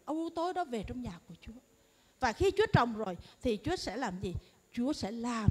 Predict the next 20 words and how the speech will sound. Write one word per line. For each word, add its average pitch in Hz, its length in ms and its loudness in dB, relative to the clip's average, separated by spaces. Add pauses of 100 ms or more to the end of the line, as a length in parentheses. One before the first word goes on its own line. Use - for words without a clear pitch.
(120)
cho 202 100 -6
nó 214 260 -4 (360)
trổ 196 340 -4
bông. 247 320 -2 (1200)
À, 320 240 -2 (260)
sẽ 240 640 2 (140)
trổ 240 420 -2
bông 359 420 6
gì 269 80 0
nữa 214 180 -2
quý 359 100 0
vị? 285 320 2 (520)
Trong, 320 300 6 (1800)
à, 277 320 4 (540)
sẽ 240 300 6
trổ 247 140 4
bông 294 360 8
trong 330 240 6 (360)
hành 302 400 0
lang. 359 320 4